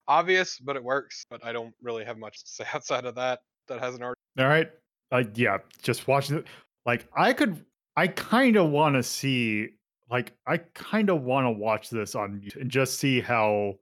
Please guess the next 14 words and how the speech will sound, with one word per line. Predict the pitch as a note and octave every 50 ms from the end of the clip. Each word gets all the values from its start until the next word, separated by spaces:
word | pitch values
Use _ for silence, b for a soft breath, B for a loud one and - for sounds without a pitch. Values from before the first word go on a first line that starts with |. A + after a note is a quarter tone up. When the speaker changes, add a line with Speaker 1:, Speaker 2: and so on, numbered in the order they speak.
| _ _ _ _ _ B2
Speaker 2:
that | B2 C3 A#2+ A#2 -
works | B2 A2 A2 A2+ G#2 G2+ - - - E3
out. | B2+ G#2+ G2+ F#2+ F#2 - - - _ _ _ _ -
Or | D#3+ D3+
watch | D3 G3 A#3 A3+ A3+
it | A3+ A3+
in | F#3+ D3+ C3+
Japanese | C#3 C#3+ D3+ C#3+ - D3 C#3+ C#3+ C3+ -
and | C#3+ C3
don't | B2+ C3+ B2 -
put | - C3 B2
on | A#2+ A2+
the | G#2+
subtitles. | G#2 - C3 A2+ G#2+ - - A2+ G#2 G2 G2 G2 - -